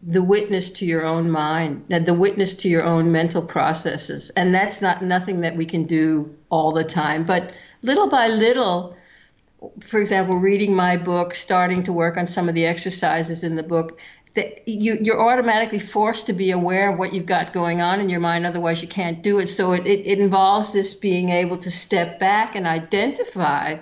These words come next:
um, w-, what you're actually thinking.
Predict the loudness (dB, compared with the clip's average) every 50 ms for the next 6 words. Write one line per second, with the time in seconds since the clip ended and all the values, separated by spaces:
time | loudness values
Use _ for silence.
0 | -12 -20 _ _ _ _ _ _ _ _ _ _ _ -4 -2 0 2 2 2 0
1 | 0 -2 -4 -6 -8 -10 -10 -12 -12 -12 -16 _ _ _ _ _ _ -14 -8 -4
2 | -2 -2 -2 -2 0 0 0 2 2 2 2 2 4 2 2 0 -2 -4 -4 -4
3 | -4 -4 -2 0 0 0 0 -2 -4 -6 -6 -6 -8 -10 -14